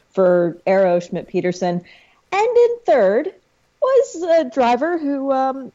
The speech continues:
doesn't have a lot of open wheel experience, but he sure had a lot of Indy five hundred and champions staring him on. That would be Scotty McLaughlin getting to drive a Penske car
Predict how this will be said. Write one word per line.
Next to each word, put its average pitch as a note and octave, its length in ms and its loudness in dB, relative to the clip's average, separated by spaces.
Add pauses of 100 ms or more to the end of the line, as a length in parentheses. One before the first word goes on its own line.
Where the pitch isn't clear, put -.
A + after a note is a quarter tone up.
doesn't F4+ 300 -4
have A4 140 -8
a A4 100 -2
lot E4+ 100 -2
of G#3 100 -4
open G3+ 280 -4
wheel F3 160 -4
experience, E3+ 640 -4
but A#3 160 0
he G#3+ 80 -2
sure C4+ 280 -2
had C4 200 -4
a - 20 0
lot A#3 220 2
of F3 100 -2
Indy G3+ 220 -2
five F3+ 200 -2
hundred G3 300 -4
and D#3+ 140 -10
champions E3+ 580 -2
staring F3+ 400 0
him E3 140 -4
on. F#3+ 260 -2 (300)
That - 160 -2
would G#4+ 100 -2
be F#4 80 2
Scotty E4+ 400 -2
McLaughlin C4 640 -4
getting G3 300 -2
to A3 100 -4
drive F#3 440 0
a F3+ 140 0
Penske E3+ 960 -6
car F#3+ 400 -2